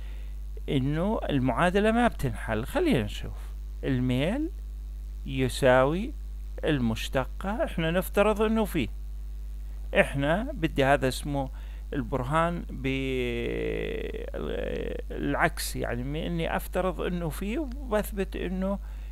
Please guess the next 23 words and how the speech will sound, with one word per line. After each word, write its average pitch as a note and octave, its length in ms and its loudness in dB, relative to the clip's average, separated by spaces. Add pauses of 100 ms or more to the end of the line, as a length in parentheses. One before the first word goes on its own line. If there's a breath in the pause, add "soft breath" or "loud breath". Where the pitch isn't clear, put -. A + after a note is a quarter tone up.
(220 loud breath)
آه، D3+ 800 4
بعدين D#3+ 640 2
إنه D3+ 420 -2
ما G2+ 180 0
فيه، - 300 -8
يكون - 280 -6
فرض C#3+ 380 2
يكون C3+ 320 -4
خطأ. - 360 -8 (760 loud breath)
يلا، F3+ 300 4 (440 loud breath)
المشتقة D3 680 2
تساوي، E3 640 0 (2000 loud breath)
شو - 240 0
مشتقة G3 480 4
اثنين D#3+ 420 2
أس C#3 300 -2
إكس؟ - 520 0 (180)
اثنين E3 800 0
أس - 320 -2
إكس، - 480 -6 (380)
إي D3 280 0
أس - 220 -6
إكس - 480 -8